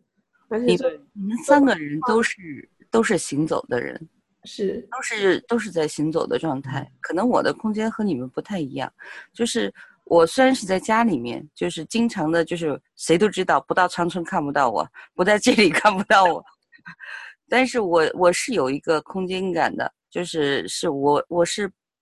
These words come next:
Speaker 2: 不封闭的，不会把自己紧缩在一个地方，
Speaker 1: 嗯。
Speaker 2: 不会把自己弄得很小的那种。我随时可以把这个空间变得很大，然后让我去连接很多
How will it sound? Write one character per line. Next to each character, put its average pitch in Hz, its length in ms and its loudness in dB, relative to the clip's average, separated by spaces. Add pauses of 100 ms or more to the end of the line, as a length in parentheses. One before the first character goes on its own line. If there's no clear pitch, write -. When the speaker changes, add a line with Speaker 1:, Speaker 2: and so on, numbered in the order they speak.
(340)
Speaker 2:
不 262 120 2
封 269 360 2
闭 214 180 0
的， - 160 -8 (680)
不 214 100 0
会 277 100 4
把 156 180 2
自 - 220 -12
己 151 220 -4
紧 143 260 2
缩 240 220 2
在 220 140 2
一 156 120 0
个 151 140 2
地 143 220 -4
方， - 200 -10 (220)
Speaker 1:
嗯。 226 80 -8
Speaker 2:
不 196 100 0
会 - 80 -2
把 - 220 -10
自 - 140 -20
己 - 160 -18 (100)
弄 180 180 2
得 156 80 0
很 156 220 0
小 - 300 -4
的 135 140 -6
那 143 200 0
种。 - 180 -6 (220)
我 175 120 0
随 220 220 -2
时 - 160 -4
可 - 160 -6
以 170 80 -2
把 139 160 0
这 160 100 2
个 151 100 6
空 185 260 2
间 175 220 0 (440)
变 180 140 2
得 151 100 4
很 143 240 -10
大， 147 260 -2 (300)
然 156 240 2
后 170 200 2 (340)
让 175 300 2
我 147 100 2
去 151 160 -6
连 151 220 2
接 170 180 0
很 131 320 -4
多 165 300 2